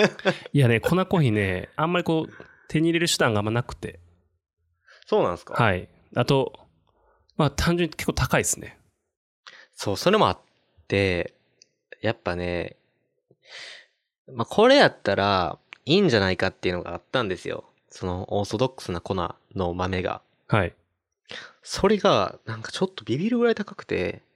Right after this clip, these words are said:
Speaker 1: 何ドルしたかな？五十ドルぐらいしたんかな？
Speaker 2: 何グラムでそれ？
Speaker 1: えー、何グラムやったかな？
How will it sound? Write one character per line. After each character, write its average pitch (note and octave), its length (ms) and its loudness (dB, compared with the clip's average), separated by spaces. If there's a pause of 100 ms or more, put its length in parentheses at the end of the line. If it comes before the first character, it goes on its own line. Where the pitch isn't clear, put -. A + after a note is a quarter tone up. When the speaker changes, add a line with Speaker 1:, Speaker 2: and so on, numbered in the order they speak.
(160)
Speaker 1:
何 A#2+ 200 -18
ド D#4 80 -2
ル A3 60 -2
し - 60 -6
た G2 60 -6
か G2 80 -8
な？ F2+ 220 -10 (300)
五 A#2 160 2
十 A3+ 220 2
ド A#3 100 0
ル A3+ 80 0
ぐ A3 80 0
ら D#3 60 4
い - 20 -2
し - 80 -8
た A#2+ 80 -4
ん G#2+ 80 -6
か A2 80 -12
な？ - 260 -14 (460)
Speaker 2:
何 G#2+ 200 4
グ A#2+ 80 4
ラ C3 80 4
ム F#2+ 100 -4
で F#2+ 60 -4
そ - 140 -6
れ？ - 60 -14 (640)
Speaker 1:
え A#2+ 480 -8
ー、 A2+ 40 -8
何 A2+ 220 -6
グ C#3 60 -2
ラ D3+ 100 0
ム A#2+ 60 -4
や G#2 40 -6
っ - 20 -18
た - 100 -12
か G#2 80 -12
な？ - 260 -18